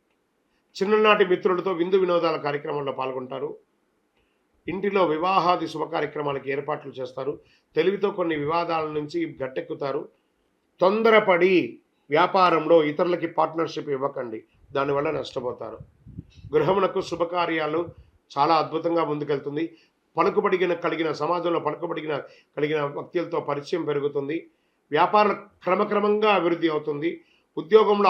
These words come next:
ఆశించిన మార్పులు ఉంటాయి. అన్ని రంగాల వారికి ఒత్తిడిలు తొలగిపోయి కాస్త మీరు బ్రీత్ వస్తుంది.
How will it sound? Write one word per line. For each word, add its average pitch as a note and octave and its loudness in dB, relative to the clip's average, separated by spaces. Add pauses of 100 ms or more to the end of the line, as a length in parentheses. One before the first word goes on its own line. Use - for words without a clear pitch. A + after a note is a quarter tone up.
ఆశించిన F3+ -4
మార్పులు D#3+ 2
ఉంటాయి. E3+ 0 (380)
అన్ని B3+ 2
రంగాల G3+ 6 (100)
వారికి F3 2 (200)
ఒత్తిడిలు F#3+ -4 (120)
తొలగిపోయి D3 -6 (460)
కాస్త D#3 -2
మీరు C#3 -4 (840)
బ్రీత్ B3+ 4
వస్తుంది. E3+ 0